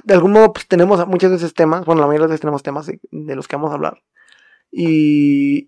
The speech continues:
y pues, ajá, tenemos, estamos, estamos como enseccionados, ¿no? De-, hablamos de ciertas cosas. Y eso da espacio a que yo mismo inconscientemente aprenda o mejore más bien mi capacidad de, de,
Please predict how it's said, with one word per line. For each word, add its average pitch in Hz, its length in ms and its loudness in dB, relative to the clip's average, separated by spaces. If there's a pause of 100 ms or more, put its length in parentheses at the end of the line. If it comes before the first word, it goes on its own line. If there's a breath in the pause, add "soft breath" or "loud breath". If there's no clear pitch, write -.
y 135 40 -6
pues, 165 260 -2
ajá, 208 180 0
tenemos, 233 220 6
estamos, 269 240 0
estamos 240 260 2
como 196 220 2
enseccionados, 170 680 0
¿no? 180 280 -4
De-, 170 100 -2
hablamos 175 520 2
de 143 100 -8
ciertas 156 260 -2
cosas. 165 400 -8 (540 soft breath)
Y 175 200 0
eso 220 180 4
da 214 140 6
espacio 202 800 0 (520)
a 143 160 -2
que 156 160 -2
yo 185 420 6
mismo 185 500 -2
inconscientemente 170 640 0
aprenda 160 720 0 (1040)
o 165 80 -2
mejore 175 380 2
más 165 140 -2
bien 170 140 -4
mi 170 80 -4
capacidad 147 480 -4
de, 143 260 -4 (800 soft breath)
de, 147 580 2